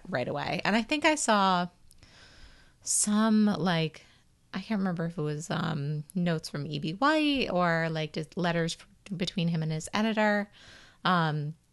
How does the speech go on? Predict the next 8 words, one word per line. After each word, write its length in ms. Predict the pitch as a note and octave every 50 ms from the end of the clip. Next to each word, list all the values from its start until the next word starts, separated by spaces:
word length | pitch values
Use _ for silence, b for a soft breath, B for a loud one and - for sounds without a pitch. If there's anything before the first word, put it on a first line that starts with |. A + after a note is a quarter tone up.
| - -
and, 220 | F#3 F#3+ F3+ F3 - -
like, 180 | - G3+ G3 G3
it 100 | A#3+ -
started 360 | - - A3+ A#3+ A#3+ A#3+ F3+
differently. 400 | - A3 - - E3 E3 E3+ D3+
It 100 | D#3+ -
started, 320 | - - F3+ F3 F3+ F#3 F3
like, 300 | F3 E3+ E3+ E3 -